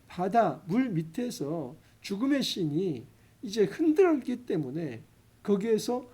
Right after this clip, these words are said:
이제 배가 자초가 되고 또 죽게 된다는 것입니다. 그래서 배가 항상 어떤 떠나기 전에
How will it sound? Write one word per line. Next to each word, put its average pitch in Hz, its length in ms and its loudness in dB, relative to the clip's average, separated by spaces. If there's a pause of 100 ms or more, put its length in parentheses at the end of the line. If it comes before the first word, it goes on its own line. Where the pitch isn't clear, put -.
(120)
이제 175 220 0
배가 175 300 0
자초가 165 480 -2
되고 170 420 -2 (280)
또 175 180 2
죽게 175 560 0 (160)
된다는 180 400 2
것입니다. 135 440 -6
그래서 156 680 0 (440)
배가 254 680 2 (160)
항상 285 520 2
어떤 156 260 -2
떠나기 214 420 -2
전에 147 540 -2